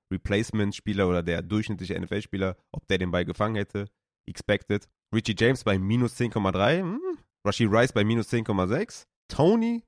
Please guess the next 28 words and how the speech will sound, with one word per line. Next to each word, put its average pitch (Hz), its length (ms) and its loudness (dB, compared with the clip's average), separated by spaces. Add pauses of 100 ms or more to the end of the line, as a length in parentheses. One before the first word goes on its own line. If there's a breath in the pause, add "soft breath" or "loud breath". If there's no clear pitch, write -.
bei 104 140 4
minus 139 440 0
achtundsechzig - 1300 -2
Komma 95 260 0
neun 87 460 -2 (440)
und - 180 -2
Sky 101 260 2
Moore 165 420 0
bei 92 200 0
minus 143 540 0
einundsechzig 107 600 0
Komma 90 220 -2
drei. - 240 -8 (260)
Insgesamt 127 560 -2
acht - 420 0
Drops 110 460 0
der 92 160 -2
Receiver. 139 500 -2 (240)
Kein 165 280 2
Receiver 135 480 0
hatte 104 180 -2
mehr 110 320 0
als 98 260 -4
fünfzig - 580 -2
Receiving 127 420 -2
Yards. 107 380 0 (220)
Elf 196 460 4 (180)
Chiefs-Spieler 127 1120 -2